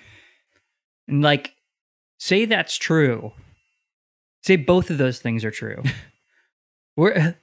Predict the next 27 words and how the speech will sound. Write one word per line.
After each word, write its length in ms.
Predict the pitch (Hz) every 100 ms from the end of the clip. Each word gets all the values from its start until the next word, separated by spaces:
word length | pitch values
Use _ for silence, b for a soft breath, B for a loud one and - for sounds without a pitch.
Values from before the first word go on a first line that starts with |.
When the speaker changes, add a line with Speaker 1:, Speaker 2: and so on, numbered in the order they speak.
| _
Speaker 1:
<laughs> 640 | 127 - 95 - - - -
we're 120 | 180
still 340 | - 233 247
in 80 | 233
a 80 | 196
fucking 400 | 202 196 208 160
gray 340 | 143 156 175
area. 480 | 139 120 127 127 139
Like, 160 | 139 135
the 60 | 151
Speaker 2:
Yeah. 40 |
Speaker 1:
woman's 280 | 151 165 160
empowered 560 | 165 156 147 156 156 -
'cause 120 | 139
she's 360 | - 151 143
making 320 | 147 147 135 131
her 100 | 131
own 220 | 135 135
decision, 420 | 123 143 131 131
and 100 | 123
the 60 | 127
guy's 380 | 127 127 127
still 280 | - 139 131
being 300 | 127 127 123
manipulative 580 | 123 123 127 120 120 117
'cause 140 | 127
he's 260 | 120 120